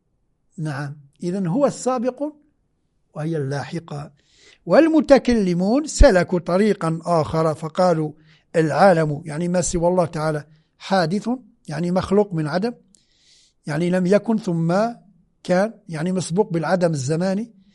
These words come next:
فلا بد له من محدث، فلو كان محدثاً هذا المحدث تسلسل أو دار. يعني الفيلسوف يتكلم بمنطق الإمكان،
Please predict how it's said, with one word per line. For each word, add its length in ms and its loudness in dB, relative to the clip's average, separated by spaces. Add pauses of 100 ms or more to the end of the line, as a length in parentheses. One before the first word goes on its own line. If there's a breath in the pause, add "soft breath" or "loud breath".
(160 soft breath)
فلا 260 2
بد 260 -2
له 220 0
من 180 -2
محدث، 600 0 (720)
فلو 340 0
كان 720 -4
محدثاً 500 -2
هذا 220 -2
المحدث 480 -4
تسلسل 480 -4
أو 220 -4
دار. 260 -6 (480)
يعني 480 -2
الفيلسوف 1120 -2
يتكلم 580 -2
بمنطق 720 -2
الإمكان، 640 0